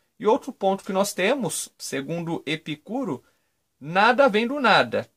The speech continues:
Todo o corpo é formado por corpúsculos menores, indivisíveis, que, né, segundo a definição dos atomistas, são os átomos. E esses átomos, eles se movimentam no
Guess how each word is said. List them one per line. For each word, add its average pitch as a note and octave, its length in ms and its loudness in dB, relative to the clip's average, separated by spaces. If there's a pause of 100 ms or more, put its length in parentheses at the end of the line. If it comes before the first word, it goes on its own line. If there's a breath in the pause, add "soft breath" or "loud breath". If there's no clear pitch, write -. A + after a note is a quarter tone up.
(140)
Todo A#3 260 2
o - 40 -4
corpo F#3+ 320 -2
é G3 40 -4
formado E3 580 2
por F#3 380 -6 (480)
corpúsculos E3 800 -6
menores, G3+ 540 4
indivisíveis, F#3+ 1120 -4 (300)
que, G#3+ 280 -4
né, A#3+ 260 6
segundo E3 560 -2
a G3 60 4
definição C#3+ 580 -6
dos C#3 160 -6
atomistas, G#3+ 840 -6 (200)
são F#3+ 460 2 (280)
os G#3 220 -2
átomos. - 560 2 (200)
E C3 120 -10
esses D3+ 320 -6
átomos, E3+ 500 2
eles D#3+ 240 -4
se - 120 -6
movimentam D#3 720 -6
no F3 280 -6